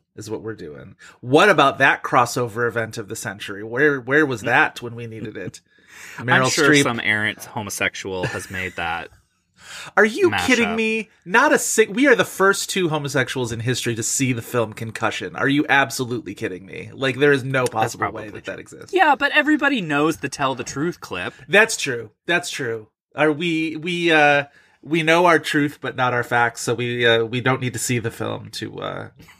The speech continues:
Speaker 1: to <laughs> grab some pop culture ephemera from it. That's very true.
Speaker 2: That's what gay culture is, uh, knowing our truth, but not the facts.
Speaker 1: But not the facts, yes. Yeah,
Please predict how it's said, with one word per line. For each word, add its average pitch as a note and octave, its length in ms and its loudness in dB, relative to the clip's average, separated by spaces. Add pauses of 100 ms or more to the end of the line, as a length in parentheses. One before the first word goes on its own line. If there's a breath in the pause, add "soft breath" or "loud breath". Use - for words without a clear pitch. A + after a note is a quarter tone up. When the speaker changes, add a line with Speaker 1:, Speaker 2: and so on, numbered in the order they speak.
(160)
Speaker 1:
to A2+ 260 0 (100)
<laughs> - 100 -20
grab A#2+ 400 4
some B2 220 -2
pop A2+ 280 -2
culture A#2 260 0
ephemera G#2+ 380 -4
from A#2 240 -4
it. - 120 -8
That's - 180 -2
very G2 160 -4
true. - 260 2
Speaker 2:
That's D3+ 200 4
what G3 160 2
gay C#3+ 200 6
culture A#2+ 400 2
is, G#2+ 520 2
uh, A2 220 0
knowing A2+ 380 -2
our G#2+ 120 2
truth, G#2 540 -4
but F#2+ 160 -2
not F#2+ 300 -4
the A#2 160 -12
facts. - 360 -2
Speaker 1:
But C#3+ 140 2
not B2+ 220 4
the C#3 60 -4
facts, B2+ 360 2
yes. - 500 -12
Yeah, G#2+ 280 -12